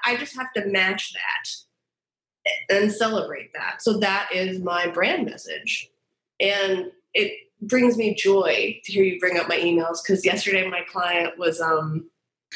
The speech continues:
"Your emails always make me smile. People should always communicate this way." And I'm like, "I don't know." Because it's part of what makes it so special is that people don't.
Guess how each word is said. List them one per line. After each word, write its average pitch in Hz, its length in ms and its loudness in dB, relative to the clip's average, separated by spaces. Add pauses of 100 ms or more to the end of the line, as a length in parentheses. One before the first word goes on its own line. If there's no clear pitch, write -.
"Your 320 140 6
emails 359 340 4
always 330 320 -4
make 311 180 0
me 320 120 -2
smile. 294 800 2 (140)
People 381 260 6
should - 160 0
always 349 320 0
communicate 269 500 0
this 240 240 0
way." 208 200 2
And 196 100 -4
I'm 202 40 -6
like, 196 140 -6 (180)
"I 539 140 2
don't 571 200 4
know." 220 760 2 (480)
Because 339 260 4
it's - 200 2
part 302 200 2
of 262 100 -2
what 240 140 -2
makes 254 260 -2
it 247 100 -10
so 247 140 4
special - 960 -2 (420)
is 220 120 2
that 226 160 2
people 214 360 0
don't. 170 440 0